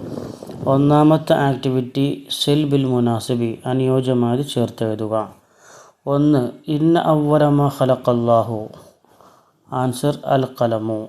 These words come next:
അല്ലാഹു സുബ്ഹാനഹു വ തആല ആദ്യമായി സൃഷ്ടിച്ചത് അൽ ഖലമു, പേനയാണ്. രണ്ട്, വക്കുല്ലു മാ യദ്സുബുൽ ആലമി. ലോകത്തിൽ പുതുതായി ഉണ്ടാകുന്ന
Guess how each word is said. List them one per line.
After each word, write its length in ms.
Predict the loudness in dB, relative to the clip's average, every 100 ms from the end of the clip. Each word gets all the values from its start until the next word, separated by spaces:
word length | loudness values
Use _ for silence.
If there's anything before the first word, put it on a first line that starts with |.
| -16 -20 -20 -6
അല്ലാഹു 320 | -2 2 0 0
സുബ്ഹാനഹു 580 | -4 -4 -2 -2 -2 -2 -2
വ 40 | -2
തആല 240 | 0 0 0 -2 -2
ആദ്യമായി 580 | -2 0 0 0 0 -2 -2
സൃഷ്ടിച്ചത് 640 | -4 -4 -6 -4 -2 -2 -4 -12 _ _ _ _ _ -10
അൽ 160 | -8 -6 -2
ഖലമു, 360 | 0 0 -4 -8 -8
പേനയാണ്. 680 | -6 -2 -2 -2 -4 -8 -10 -14 -20 _ _ _ _ _ _ _ _ _ -8
രണ്ട്, 320 | -2 2 2 0 0 2
വക്കുല്ലു 460 | 2 4 4 4 6
മാ 80 | 6
യദ്സുബുൽ 600 | 4 2 0 -2 0 0 0 -2
ആലമി. 420 | 0 0 0 -2 -8 -18 _ _ _ _ _ _ _ _ _ _ _ _ -14
ലോകത്തിൽ 640 | -2 2 4 2 2 0 0 -2 -14 _ _ -6
പുതുതായി 420 | -2 2 4 6 4
ഉണ്ടാകുന്ന 500 | 4 4 4 4 2